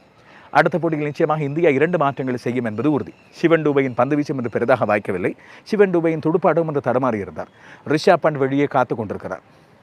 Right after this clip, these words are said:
இதுபோல இந்தியா இன்னும் ஒரு சுழல் பந்து வீச்சாளரை பயன்படுத்தும் எண்ணத்தையும் கொண்டு வரலாம். ரியான் பராகை உள்ளே கொண்டு வரக்கூடிய வாய்ப்பும் இருக்கிறது. இவை மிக முக்கியமான விடயங்களாக இருக்கும். ராகுலின் துடுப்பாட்டம் இரண்டு போட்டிகளிலும் பெரிய அளவில் சோபிக்கவில்லை. எனவே அதை இந்தியா பார்த்துக்கொள்ளும். இந்-, இலங்கை இந்த வெற்றி அவர்கள் சந்தோஷப்படக்கூடிய வெற்றி என்றாலும்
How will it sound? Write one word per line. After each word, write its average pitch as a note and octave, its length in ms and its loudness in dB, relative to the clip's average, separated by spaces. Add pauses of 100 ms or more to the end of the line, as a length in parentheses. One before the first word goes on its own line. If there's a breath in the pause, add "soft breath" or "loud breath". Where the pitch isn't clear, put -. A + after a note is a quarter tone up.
(120)
இதுபோல F#3+ 320 4
இந்தியா F3+ 260 2
இன்னும் E3+ 220 0
ஒரு E3 100 0
சுழல் E3+ 260 4
பந்து E3 180 -2
வீச்சாளரை C3+ 340 -2
பயன்படுத்தும் B2+ 460 -2
எண்ணத்தையும் A#2 340 -2
கொண்டு A#2+ 180 -4
வரலாம். F2 280 -10 (400 soft breath)
ரியான் E3 340 4
பராகை D3 360 4
உள்ளே C3+ 200 0
கொண்டு C3+ 220 -2
வரக்கூடிய A2 400 -2
வாய்ப்பும் G2+ 280 -4
இருக்கிறது. - 320 -8 (480 soft breath)
இவை F#3 260 8
மிக D#3 220 2
முக்கியமான D#3 400 2
விடயங்களாக B2 400 0
இருக்கும். C#3+ 260 -2
ராகுலின் D#3+ 440 4
துடுப்பாட்டம் C#3 380 0
இரண்டு C#3+ 280 -2
போட்டிகளிலும் C3+ 440 -4
பெரிய C#3 240 2
அளவில் C3+ 280 2
சோபிக்கவில்லை. B2+ 480 0
எனவே C#3 320 0 (240 loud breath)
அதை D3 160 2
இந்தியா C3+ 320 0
பார்த்துக்கொள்ளும். G2 440 -4
இந்-, G#3+ 220 -2
இலங்கை G3 420 4 (380 soft breath)
இந்த F3+ 160 4
வெற்றி G#3 260 4
அவர்கள் E3 380 4
சந்தோஷப்படக்கூடிய D#3 640 0
வெற்றி A#2 240 -2
என்றாலும் A2 340 2